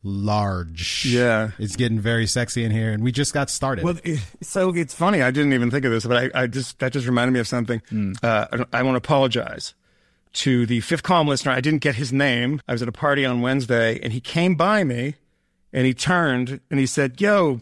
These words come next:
Speaker 2: love the Fifth Column podcast." I was like, "Yep, thanks, man." And then I just turned back, like, really fast. <laughs> And I just want to explain why.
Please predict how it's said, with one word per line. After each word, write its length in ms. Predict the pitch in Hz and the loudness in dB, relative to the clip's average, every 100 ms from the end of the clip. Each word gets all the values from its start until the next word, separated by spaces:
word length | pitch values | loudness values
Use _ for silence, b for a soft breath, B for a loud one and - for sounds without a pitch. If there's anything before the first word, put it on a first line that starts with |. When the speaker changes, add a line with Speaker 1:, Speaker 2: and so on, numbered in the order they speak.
| - | -6
Speaker 2:
love 220 | 156 180 | -4 -2
the 60 | 165 | 0
Fifth 160 | 170 | -2
Column 260 | - 165 160 | 0 0 0
podcast." 280 | 170 175 - B B | 0 -4 -6 B B
I 60 | - | -4
was 60 | 147 | -2
like, 100 | 135 | -2
"Yep, 240 | 147 185 170 _ _ | 0 -2 -2 _ _
thanks, 180 | 165 165 | -4 -4
man." 140 | 160 - | -6 -6
And 100 | - | -2
then 80 | 151 | 2
I 60 | 147 | 0
just 180 | 135 - | -2 -4
turned 280 | 160 139 | -2 0
back, 380 | 139 139 131 - - | 0 0 0 -4 -6
like, 220 | 135 127 | -6 0
really 160 | 135 | 0
fast. 440 | 127 139 127 127 - | 2 0 0 -2 -6
<laughs> 60 | b b b b b | b b b b b
And 360 | 147 147 139 131 - | 0 0 0 -4 -8
I 60 | 135 | -8
just 140 | - | -4
want 120 | 175 | -2
to 40 | 160 | -2
explain 380 | 135 160 143 127 | -2 -2 0 0
why. 500 | 139 127 - - | 0 0 -2 -8